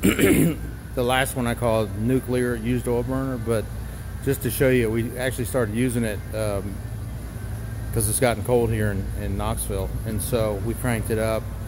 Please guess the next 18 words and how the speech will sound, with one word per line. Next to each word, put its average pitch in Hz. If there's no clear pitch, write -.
They 123
had 131
it 117
on 113
all 110
day 110
yesterday. 107
Today 113
is 101
Saturday. 101
Uh, 98
I'm 123
not 113
here 113
usually 127
very 113
often, 127
but, 113